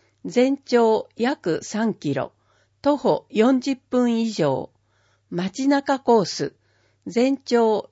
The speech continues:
約三点三キロ。徒歩四十分以上。ゴミはお持ち帰りいただくか、指定のゴミ箱へお出しください。当日は道路の混雑が予想されます。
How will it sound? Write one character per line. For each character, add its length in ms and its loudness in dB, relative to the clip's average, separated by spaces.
約 500 -2
三 300 -2
点 300 0
三 280 -4
キ 220 -6
ロ。 180 -6
徒 140 2
歩 320 0
四 280 2
十 180 -2
分 440 -2
以 100 -6
上。 420 -2
ゴ 180 4
ミ 180 6
は 240 0
お 100 0
持 160 4
ち 120 -6
帰 280 0
り 180 0
い 60 -6
た 160 0
だ 140 0
く 120 -14
か、 240 -6
指 180 -12
定 240 6
の 200 4
ゴ 160 6
ミ 160 6
箱 360 2
へ 240 0
お 100 0
出 140 2
し 140 -8
く 100 -4
だ 160 0
さ 200 -2
い。 100 -10
当 220 0
日 280 -4
は 200 0
道 240 4
路 160 4
の 120 0
混 240 2
雑 280 -2
が 120 2
予 160 0
想 280 0
さ 180 0
れ 100 0
ま 140 -2
す。 240 -14